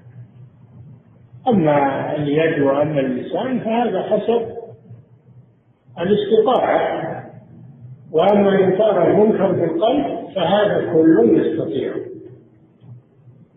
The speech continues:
ولا أحد يمنع من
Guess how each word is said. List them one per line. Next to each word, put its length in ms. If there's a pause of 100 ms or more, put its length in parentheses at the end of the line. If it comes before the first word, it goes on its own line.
(120)
ولا 500
أحد 540 (840)
يمنع 680 (360)
من 400